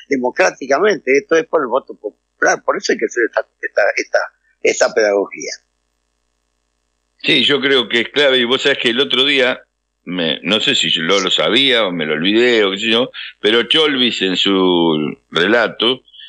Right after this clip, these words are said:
Speaker 2: contaba que Lonardi, después de dar el golpe, y la Corte Suprema de Justicia, del golpe del cincuenta y cinco, eh, juran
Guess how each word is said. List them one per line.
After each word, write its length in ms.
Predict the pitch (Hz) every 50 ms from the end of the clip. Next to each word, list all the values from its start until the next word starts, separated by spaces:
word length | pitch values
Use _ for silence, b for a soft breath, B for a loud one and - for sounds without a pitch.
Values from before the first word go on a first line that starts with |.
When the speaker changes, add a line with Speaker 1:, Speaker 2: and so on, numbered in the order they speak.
| B B B -
Speaker 2:
contaba 680 | 101 101 113 117 - 170 147 123 104 101 98 101 98 -
que 160 | - 85 85
Lonardi, 840 | 87 95 107 131 156 160 135 113 104 95 87 90 95 104 101 - _
después 400 | - - - - - 151 156 147
de 60 | 131
dar 180 | 123 139 147 139
el 160 | 127 123 110
golpe, 600 | 104 104 95 90 82 - - 98 104 107 - _ _ _ _ _ _ _ _ -
y 800 | 92 98 104 101 98 98 92 90 90 87 85 85 80 - _ _ -
la 720 | 80 87 87 87 85 82 80 80 80 78 73 76 78 - -
Corte 320 | 156 175 160 - - 131
Suprema 460 | - - 110 101 - 147 156 147 123 110
de 80 | 104
Justicia, 880 | 95 - 98 98 - - 156 135 110 - - 80 87 92 101 - - _ _ _ _ _ _ -
del 400 | - - 78 78 82 78 82 98
golpe 320 | 123 156 160 143 - 139
del 100 | 127 113
cincuenta 380 | - 110 117 117 117 113 156 160
y 40 | 185
cinco, 460 | 147 131 107 95 82 - 110 113 B B B B B B B B B _ _ _ _ _ _ -
eh, 460 | 98 101 101 98 98 90 - - _ _ _ _ _ _ _ _
juran 800 | - - - 214 247 233 180 131 113 104 101 107 110 110 - _